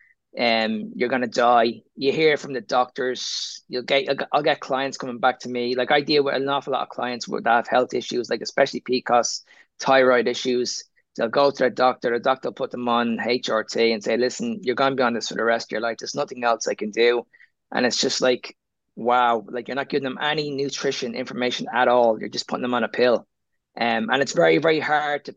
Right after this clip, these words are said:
push them over my side 'cause you have to educate them. It's not, it, it's not as easy to say, like, "Listen,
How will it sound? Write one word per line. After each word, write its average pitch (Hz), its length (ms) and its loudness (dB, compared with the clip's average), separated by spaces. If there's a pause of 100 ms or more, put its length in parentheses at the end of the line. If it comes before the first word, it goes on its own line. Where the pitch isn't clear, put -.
push 151 160 -14
them 147 120 -14
over 127 140 -8
my 127 200 -2
side 135 360 2
'cause 123 140 -14
you - 60 -8
have 131 140 -4
to - 140 -4
educate 135 400 0
them. 180 140 -4 (140)
It's - 160 -8
not, 175 140 2
it, 143 200 -4
it's - 140 -8
not 165 160 4
as 147 120 0
easy 151 500 2
to 139 100 -8
say, 131 240 6
like, 135 180 4
"Listen, 139 300 0